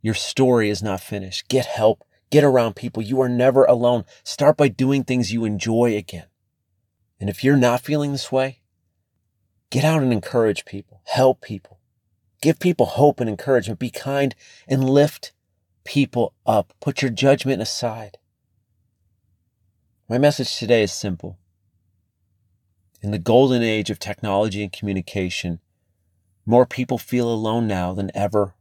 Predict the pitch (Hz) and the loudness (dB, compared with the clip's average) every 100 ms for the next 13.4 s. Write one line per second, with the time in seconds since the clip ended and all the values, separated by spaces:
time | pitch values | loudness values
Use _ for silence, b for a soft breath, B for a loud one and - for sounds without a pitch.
0 | - 85 - 104 98 90 _ _ _ _ | -14 -14 -6 -4 -4 -6 _ _ _ _
1 | _ _ _ - 98 110 135 143 117 107 | _ _ _ -16 -4 2 4 4 2 0
2 | 98 92 85 85 _ _ _ _ _ _ | -2 -4 -8 -14 _ _ _ _ _ _
3 | - 120 127 120 117 117 104 95 92 71 | -6 0 2 2 2 2 2 -2 -4 -12
4 | - _ _ _ _ _ _ _ - 123 | -18 _ _ _ _ _ _ _ 0 0
5 | 127 117 - 127 110 - 117 104 87 104 | 2 -4 2 2 2 -2 -2 -2 -4 -6
6 | - 107 101 _ _ _ _ _ _ 107 | -2 -2 -2 _ _ _ _ _ _ -4
7 | 104 117 127 113 123 - 123 113 117 113 | -2 2 2 2 0 2 0 0 -2 -4
8 | 117 110 _ _ _ _ _ _ _ _ | -4 -8 _ _ _ _ _ _ _ _
9 | - 120 98 _ - 107 113 120 110 95 | 0 2 2 _ -8 -4 0 2 2 4
10 | 107 - 101 - 110 104 107 107 104 92 | 2 2 -6 -6 -4 -4 -4 -4 -2 -2
11 | - 101 98 90 90 - 95 87 90 120 | -4 -6 -4 -2 -4 -4 -10 -10 -6 -2
12 | 120 113 - - - _ - 120 101 101 | 2 0 0 -10 -12 _ 2 4 4 2
13 | 92 - - | -2 -8 -14